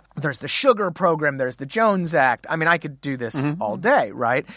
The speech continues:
Speaker 1: And
Speaker 2: That's why
Speaker 1: so
Speaker 2: you have a job at Cato.
Speaker 1: Exactly.
Speaker 2: <laughs> It's
Speaker 1: You
Speaker 2: 'cause
Speaker 1: know,
Speaker 2: you're not winning.
Speaker 1: Right.
Speaker 2: <laughs>
Speaker 1: And when we do have f-, quote unquote free trade, it's actually more managed trade pursuant to reciprocal trade deals. And
Speaker 2: Mm-hmm.
Speaker 1: look,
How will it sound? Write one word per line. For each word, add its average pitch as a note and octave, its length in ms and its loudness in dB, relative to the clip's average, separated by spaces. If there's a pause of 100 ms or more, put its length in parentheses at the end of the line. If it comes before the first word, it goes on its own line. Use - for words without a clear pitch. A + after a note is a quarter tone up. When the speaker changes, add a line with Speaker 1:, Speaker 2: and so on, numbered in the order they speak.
(280)
Speaker 1:
And F#3+ 100 2
Speaker 2:
That's G3+ 140 -2
why A#3 140 6
Speaker 1:
so A3 40 -2
Speaker 2:
you G3+ 100 0
have E3+ 180 4
a C#3+ 40 -2
job C#3+ 220 4
at A#2+ 80 0
Cato. - 220 0
Speaker 1:
Exactly. G3+ 720 2
Speaker 2:
<laughs> - 80 -4
It's G3+ 200 0
Speaker 1:
You A3+ 80 -2
Speaker 2:
'cause G#3+ 80 6
Speaker 1:
know, - 40 6
Speaker 2:
you're E3 80 4
not F3 280 6
winning. A2 340 -2
Speaker 1:
Right. A3+ 280 6 (160)
Speaker 2:
<laughs> C4+ 80 -4
Speaker 1:
And G#3+ 500 2
when G#3+ 200 0
we A3 120 0
do B3+ 640 2 (100)
have D3 360 2
f-, - 400 -20
quote E3 240 0
unquote C3+ 340 -6
free A#2 200 -10
trade, G2+ 400 -12 (320)
it's F3+ 160 -4 (100)
actually G#3+ 560 0
more E3 300 2
managed D#3 580 -2
trade C#3 560 -4
pursuant D3+ 680 -4
to C#3 300 -6
reciprocal C#3 680 -4
trade C4 360 2
deals. - 360 -14
And - 100 -4
Speaker 2:
Mm-hmm. G#3 100 -4
Speaker 1:
look, F3+ 240 2